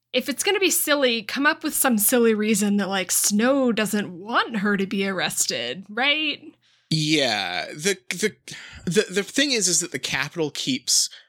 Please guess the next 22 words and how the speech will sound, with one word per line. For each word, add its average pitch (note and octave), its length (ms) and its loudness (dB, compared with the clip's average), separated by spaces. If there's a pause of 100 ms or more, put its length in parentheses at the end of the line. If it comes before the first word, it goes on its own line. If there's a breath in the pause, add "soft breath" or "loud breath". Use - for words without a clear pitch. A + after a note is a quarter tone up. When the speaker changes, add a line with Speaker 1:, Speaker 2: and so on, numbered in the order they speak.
(260 loud breath)
Speaker 2:
being B2 320 2
shown, A2+ 760 0 (680 soft breath)
uh, A#2 240 -2
as A2+ 240 0
both A#2 480 -4
incredibly A2+ 640 -2
weak A2 380 -4
and A2+ 140 0
incredibly A2+ 500 -2
strong A2+ 800 0 (200)
whenever A2+ 440 0
it's - 140 0
convenient G#2+ 580 -2
for A#2+ 80 -2
the A2 100 -2
story. A#2 640 2 (1080 loud breath)
It's, - 320 2 (100)
it's, F3 260 0
it's, D#3+ 220 2
it's D#3 140 0
weird G#3 760 -2
how D3+ 720 -2